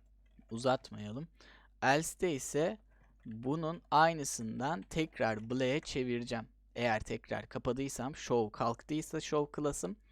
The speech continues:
tekrardan bunu siyaha çevir. Hop geldi, hop gitti. Bu şekilde sevimli animasyon var. Fakat şu hamburgerin, eee,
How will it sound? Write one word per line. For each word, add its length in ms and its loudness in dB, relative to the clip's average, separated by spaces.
tekrardan 680 2
bunu 140 -2
siyaha 400 -2
çevir. 360 -6
Hop 340 2
geldi, 580 6
hop 280 0
gitti. 300 -10
Bu 120 -2
şekilde 440 -2
sevimli 400 0
animasyon 540 -2
var. 160 -2
Fakat 280 2
şu 140 -2
hamburgerin, 800 0
eee, 800 -4